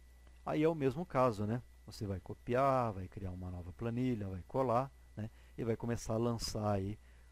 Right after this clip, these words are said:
os valores. Muita gente gosta de colocar a entrada,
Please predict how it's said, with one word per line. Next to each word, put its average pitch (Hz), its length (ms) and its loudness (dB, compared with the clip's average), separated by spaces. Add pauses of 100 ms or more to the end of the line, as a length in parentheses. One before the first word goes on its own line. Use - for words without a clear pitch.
(180)
os 107 300 -4
valores. 110 680 0 (640)
Muita 180 380 2
gente 127 320 0
gosta 120 260 2
de 123 120 -12
colocar 131 400 0
a 104 100 0
entrada, 113 840 2